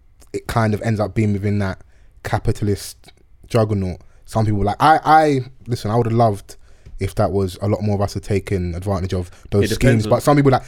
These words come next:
Speaker 1: 'cause they,
Speaker 2: Mm.
Speaker 1: some people are, are of the ideology like, you keep those there. So let's say there's fifty thousand social housing
Speaker 2: Yeah.
Speaker 1: units in London,
Speaker 2: Yeah.
Speaker 1: and they're just that forever. So
Speaker 2: Yeah.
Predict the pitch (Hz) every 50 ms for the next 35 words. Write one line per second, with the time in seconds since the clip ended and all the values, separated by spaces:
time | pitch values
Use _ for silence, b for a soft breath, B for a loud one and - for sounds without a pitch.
0 | B B B 135 123 135 123 123 123 - - 160 165 170 143 135 123 127 131 127
1 | - 120 120 117 110 110 120 113 110 104 120 117 107 107 104 107 98 104 98 -
2 | b b b b b b - 107 104 - - - 135 127 - 123 117 113 107 104
3 | 98 117 110 104 - 127 127 - - 131 113 110 107 104 101 - b b b b
4 | b - 165 156 - 147 131 - 127 120 113 113 104 - - 120 107 - 107 110
5 | 107 107 101 98 104 104 98 98 95 90 95 92 107 110 107 101 92 - 104 98
6 | 92 90 92 95 101 95 95 90 87 85 - - - 87 87 87 85 87 113 110
7 | 113 113 107 131 117 95 104 123 113 - - - 127 98 113 117 98 92 90 87
8 | - - 110 101 95 92